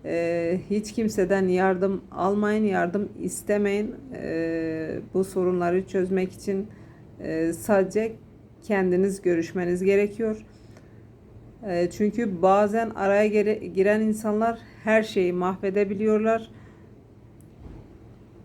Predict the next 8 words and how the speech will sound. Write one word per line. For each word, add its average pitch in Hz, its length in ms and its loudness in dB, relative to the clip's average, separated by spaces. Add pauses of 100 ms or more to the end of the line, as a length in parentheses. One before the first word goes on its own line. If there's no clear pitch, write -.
(120)
Ve 180 340 2
bu 202 100 2
da, 214 340 4
e, 180 60 -2 (480)
eğer 190 220 4
üçüncü 190 480 -2
kişi 208 260 -8
girerse 208 640 0